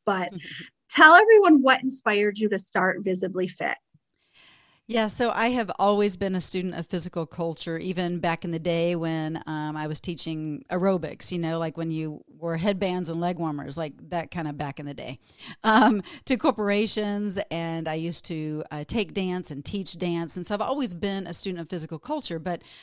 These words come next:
Speaker 2: uh, twenty years ago, I was in a snowmobile accident. I grew up in Texas, but moved to Minnesota. I've been to, in Minnesota almost twenty-five years. And, uh, was in a, a,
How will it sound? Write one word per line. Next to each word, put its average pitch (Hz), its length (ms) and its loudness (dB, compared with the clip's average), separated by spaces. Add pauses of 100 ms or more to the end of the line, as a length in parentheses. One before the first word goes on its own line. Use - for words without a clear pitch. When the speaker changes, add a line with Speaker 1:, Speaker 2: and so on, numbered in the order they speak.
(180)
Speaker 2:
uh, 202 240 0
twenty 320 320 -2
years 220 300 -2
ago, 175 240 -4
I 160 80 -2
was 165 160 -6
in 170 100 -6
a 160 60 -4
snowmobile 180 580 -4
accident. 151 540 -6
I 160 60 -4
grew 180 160 -6
up 190 100 -8
in 240 80 -2
Texas, 170 560 -6 (260)
but 175 140 -6
moved 185 280 -2
to 240 60 -4
Minnesota. 220 540 -2
I've 175 200 -6
been 165 160 -4
to, 151 200 -10
in 165 140 -6
Minnesota 165 400 -4
almost 160 240 -6
twenty-five 160 480 -6
years. 156 340 -8 (480)
And, 214 380 -2
uh, 190 260 -2 (480)
was 202 160 -4
in 190 240 -6
a, 175 300 -4
a, 180 180 -6